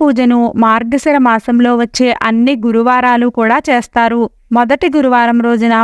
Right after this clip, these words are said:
పులగాన్ని నైవేద్యంగా సమర్పించాలి. రెండవ గురువారం రోజున అట్లు తిమ్మనాన్ని నైవేద్యంగా సమర్పించాలి. మూడవ గురువారం అప్పాలు, పరమాన్నాన్ని నైవేద్యంగా సమర్పించాలి. నాలుగవ గురువారము చిత్రాన్నము, గారెలను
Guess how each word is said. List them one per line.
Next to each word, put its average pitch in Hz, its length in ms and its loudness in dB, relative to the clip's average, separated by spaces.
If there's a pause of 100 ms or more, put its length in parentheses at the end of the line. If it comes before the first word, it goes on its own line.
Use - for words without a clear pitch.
(100)
పులగాన్ని 254 540 0
నైవేద్యంగా 226 600 0 (100)
సమర్పించాలి. 233 760 0 (120)
రెండవ 208 300 0 (100)
గురువారం 226 520 0
రోజున 226 300 0 (400)
అట్లు 285 320 -2 (160)
తిమ్మనాన్ని 247 640 2
నైవేద్యంగా 220 600 0 (100)
సమర్పించాలి. 233 800 0 (140)
మూడవ 226 300 0 (120)
గురువారం 240 420 0 (160)
అప్పాలు, 226 440 -2 (240)
పరమాన్నాన్ని 262 760 2
నైవేద్యంగా 226 600 -2 (100)
సమర్పించాలి. 233 800 0 (180)
నాలుగవ 247 460 2 (140)
గురువారము 233 520 0 (160)
చిత్రాన్నము, 285 720 0 (120)
గారెలను 233 500 2